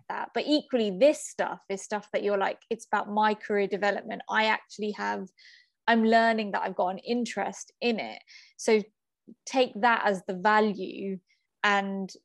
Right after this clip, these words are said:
the development, as opposed to it always being monetary. I think that's a re-,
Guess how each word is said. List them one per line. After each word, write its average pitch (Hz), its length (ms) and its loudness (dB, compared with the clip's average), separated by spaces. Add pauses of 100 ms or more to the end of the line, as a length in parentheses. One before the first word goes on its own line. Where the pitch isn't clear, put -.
the 208 120 4
development, 196 840 2
as 202 160 -2
opposed 202 380 -2
to 196 80 -4
it - 80 -2
always 196 320 2
being 196 260 -6
monetary. 208 540 -4
I 208 80 -4
think 226 160 -2
that's 208 180 -6
a 202 60 -2
re-, 202 160 -6